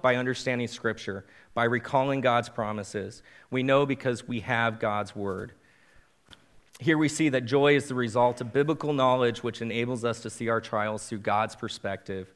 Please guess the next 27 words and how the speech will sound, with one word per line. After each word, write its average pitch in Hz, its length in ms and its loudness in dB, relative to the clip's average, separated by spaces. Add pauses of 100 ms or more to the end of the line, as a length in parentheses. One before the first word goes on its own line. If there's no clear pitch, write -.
(260)
rather 110 320 0
than 107 140 -4
our 101 180 -2
own 101 220 -8
pers-, - 320 -20
perspective. 95 800 -10 (920)
So 147 200 2
in 151 80 4
conclusion, 139 760 2 (640)
uh, 120 380 6 (560)
change 120 260 -8
slide. 117 400 -2
Yeah, 104 200 -4
you 113 80 -12
got 107 180 -6
it. - 320 -14 (380)
No, 110 180 -6 (220)
one 110 140 -6
more. 101 180 -8 (460)
Yep. 104 200 -6 (460)
The 135 80 0
Calvary 175 380 8
Road 156 220 10
is 139 140 0
not 143 240 6
a 123 60 2
joyless, 139 500 2